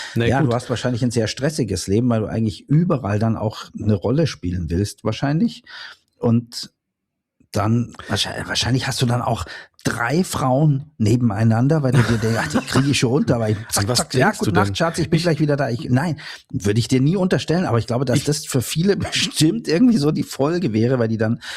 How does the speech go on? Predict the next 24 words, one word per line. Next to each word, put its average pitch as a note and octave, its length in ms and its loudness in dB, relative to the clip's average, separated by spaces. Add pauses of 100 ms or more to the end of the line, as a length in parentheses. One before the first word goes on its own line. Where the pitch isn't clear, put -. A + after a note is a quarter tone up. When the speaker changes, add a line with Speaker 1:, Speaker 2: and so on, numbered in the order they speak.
(880)
Speaker 2:
äh, D3 60 2
überhaupt C3+ 460 -2
nicht D#3 100 4
mehr B2+ 140 2
klarkommen A#2 480 -2
und A2 60 0
sich G2+ 120 -4
irgendwie A#2+ 240 -2
sowas F#2+ 300 -2
zusammenbauen. G2 760 -2 (560)
Speaker 1:
Weißt A2+ 240 -2
du, F#3 40 0
was - 80 4
das E3 140 0
Problem C#3 420 0
ist? F3 260 -4
Ich - 140 -12
glaube, C3 720 0
dass, - 300 -2
äh, A#2+ 220 0
eine A2+ 160 0
Lufthansa A#2+ 580 0
mindestens C3 480 -4
drei, B2+ 500 -2